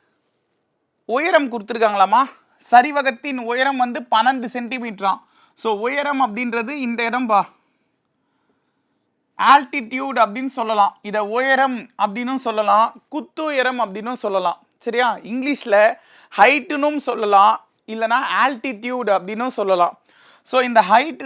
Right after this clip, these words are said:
தான் டுவெல் சென்டிமீட்டர் அப்படின்னு கொடுத்துருக்காங்க. இதை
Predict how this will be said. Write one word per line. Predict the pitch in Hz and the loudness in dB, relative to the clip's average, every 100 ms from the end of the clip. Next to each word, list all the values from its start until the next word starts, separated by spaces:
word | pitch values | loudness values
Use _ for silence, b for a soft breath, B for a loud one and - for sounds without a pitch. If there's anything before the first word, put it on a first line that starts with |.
| 226 | 4
தான் | 208 277 - _ | 4 4 -2 _
டுவெல் | 226 247 254 - | 0 0 0 -6
சென்டிமீட்டர் | 254 247 285 262 233 247 247 | -6 -8 -8 -6 -2 -2 0
அப்படின்னு | 190 233 247 | -4 -8 -8
கொடுத்துருக்காங்க. | 220 196 226 202 180 180 - _ _ _ _ _ _ _ _ | -10 -10 0 2 2 0 -4 _ _ _ _ _ _ _ _
இதை | 220 | -2